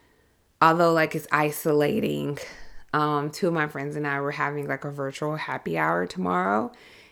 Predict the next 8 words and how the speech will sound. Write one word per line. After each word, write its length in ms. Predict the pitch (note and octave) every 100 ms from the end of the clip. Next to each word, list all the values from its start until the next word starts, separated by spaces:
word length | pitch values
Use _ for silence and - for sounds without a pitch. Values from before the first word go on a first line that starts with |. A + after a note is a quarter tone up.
| _
at 280 | F#3+ - -
<laughs> 40 |
eight 240 | A3+ G#3+ -
P 320 | G#3+ A#3+ B3
M 320 | G3 G#3+ B3
<laughs> 300 | - A#3+ A#3
via 600 | A3 F3 A#3 A3+ G3 F#3+ - - -
Zoom. 720 | E3+ D3+ F#3 G#3 A3+ B3+ C#4+